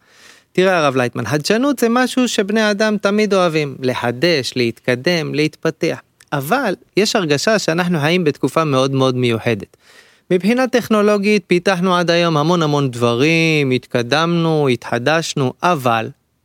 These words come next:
באה הקורונה, ובבת אחת הראתה לנו שאנחנו סוג של מפגרים. מה זאת אומרת? כל המערכות שלנו לא ערוכות לטפל מרחוק בשירותים וירטואליים.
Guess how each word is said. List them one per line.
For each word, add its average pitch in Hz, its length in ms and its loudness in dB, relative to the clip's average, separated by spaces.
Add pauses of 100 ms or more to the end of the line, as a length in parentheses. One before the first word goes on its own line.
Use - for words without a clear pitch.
באה 196 440 -2
הקורונה, 131 680 -2 (200)
ובבת 127 580 -2
אחת 202 280 -2
הראתה 147 380 0
לנו 190 340 0
שאנחנו 151 440 -4
סוג 214 240 -4
של 180 140 -2
מפגרים. 127 640 -2 (540)
מה 175 120 2
זאת 175 240 -4
אומרת? 117 380 -6
כל 226 240 0
המערכות 226 680 0
שלנו 139 420 0 (320)
לא 226 280 2
ערוכות 170 600 0 (400)
לטפל 170 560 0
מרחוק 156 720 0
בשירותים 131 640 0
וירטואליים. 127 640 0